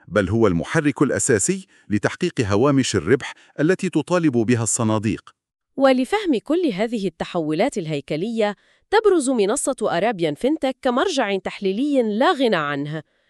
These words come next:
Speaker 2: للحصول على الصورة الكاملة، ندعو جميع المهتمين بقطاع التكنولوجيا المالية لزيارة الموقع الإلكتروني للمنصة والاطلاع على التقرير الكامل.
Speaker 1: وأيضاً الاشتراك في النشرة البريدية ومتابعة حسابات Arabian Fintech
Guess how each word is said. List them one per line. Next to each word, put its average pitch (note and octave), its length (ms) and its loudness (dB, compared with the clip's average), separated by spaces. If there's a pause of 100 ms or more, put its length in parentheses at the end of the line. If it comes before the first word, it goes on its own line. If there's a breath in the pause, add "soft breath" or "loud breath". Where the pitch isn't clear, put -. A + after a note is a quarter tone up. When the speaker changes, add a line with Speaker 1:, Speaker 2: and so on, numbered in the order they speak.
(100)
Speaker 2:
للحصول F3+ 540 -2
على D3 180 -4
الصورة G3+ 440 0
الكاملة، G3+ 580 0 (340 soft breath)
ندعو F#3+ 300 4
جميع F#3+ 380 2
المهتمين F3 680 -2
بقطاع F#3 460 -4
التكنولوجيا D#3+ 720 0
المالية G3+ 640 -2 (280 soft breath)
لزيارة A#3 520 2
الموقع F3 400 0
الإلكتروني E3 760 -2
للمنصة E3+ 640 -2 (260 soft breath)
والاطلاع B3+ 720 2
على D#3+ 180 0
التقرير E3 500 -4
الكامل. D3+ 580 -8 (280)
Speaker 1:
وأيضاً F#2+ 480 4 (260 soft breath)
الاشتراك D3 540 2
في - 120 -2
النشرة A#2+ 480 2
البريدية F#2+ 720 0 (200)
ومتابعة G2 640 2 (100)
حسابات G#2 520 0
Arabian F#2+ 440 2
Fintech D3+ 440 0